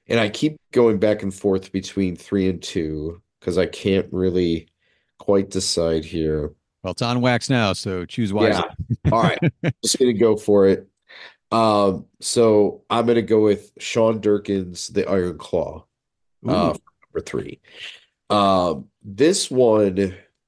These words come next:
Speaker 1: I was, I am a, I'm a big professional wrestling fan, uh, first and foremost. So I should, I should preface that. Um, <laughs> and also just the story of the, the Von Erich family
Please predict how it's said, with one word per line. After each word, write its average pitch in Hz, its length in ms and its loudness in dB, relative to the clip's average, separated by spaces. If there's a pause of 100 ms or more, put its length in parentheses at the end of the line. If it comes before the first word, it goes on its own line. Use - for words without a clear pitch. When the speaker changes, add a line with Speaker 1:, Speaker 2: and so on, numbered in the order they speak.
(800)
Speaker 1:
I 123 180 2
was, 123 360 4 (220)
I 117 160 0
am 120 160 2
a, 110 180 2 (500)
I'm 113 160 -2
a 107 60 0
big 107 380 -2 (380)
professional 101 500 -2
wrestling 82 320 -4
fan, 78 460 -8 (180)
uh, 82 240 -2
first - 340 -2
and 95 80 -6
foremost. 71 480 -4
So 92 120 2
I 87 120 0
should, 85 420 -6
I - 80 -4
should 98 240 -4
preface - 380 -4
that. 69 300 -10 (720)
Um, 95 560 2 (320)
<laughs> - 680 -4
and 113 420 2
also 120 500 2
just 123 300 -2
the 107 100 -2
story 110 680 0
of 92 440 -4
the, 92 440 -6 (180)
the 104 100 -2
Von 98 280 2
Erich 92 280 2
family 82 580 -2